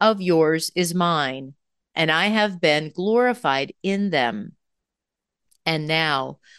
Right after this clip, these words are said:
I will no longer be in the world, but they are in the world, while I am coming to you."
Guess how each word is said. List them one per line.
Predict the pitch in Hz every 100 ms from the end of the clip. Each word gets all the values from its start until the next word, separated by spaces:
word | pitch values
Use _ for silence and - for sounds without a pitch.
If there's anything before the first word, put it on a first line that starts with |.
| _
I | -
will | 165 165
no | 165 190 226
longer | 226 208 208 214 214
be | 185 214 -
in | 214
the | 208
world, | 190 214 185 139 131 - - _ _ _ _ -
but | 233 233
they | 247 262
are | 220 180
in | 147
the | 143 131
world, | 143 135 127 139 - - _ _ _ _
while | 143 139 -
I | 156 180 196
am | 160 151
coming | - 190 180 190 180
to | -
you." | 170 156 151 135 123